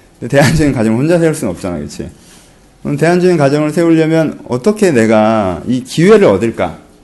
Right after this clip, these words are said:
이 가정이라는 기회, 이 사회라는 기회, 이 직업이라는 기회,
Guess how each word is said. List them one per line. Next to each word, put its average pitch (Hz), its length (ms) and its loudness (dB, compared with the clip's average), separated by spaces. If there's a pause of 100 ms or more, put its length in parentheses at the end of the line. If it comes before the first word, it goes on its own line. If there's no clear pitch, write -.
(340)
이 123 120 -4
가정이라는 147 720 0
기회, 160 480 -2 (300)
이 123 200 -2
사회라는 170 540 0
기회, 156 380 -2 (200)
이 127 120 -6
직업이라는 135 580 0
기회, 147 400 -2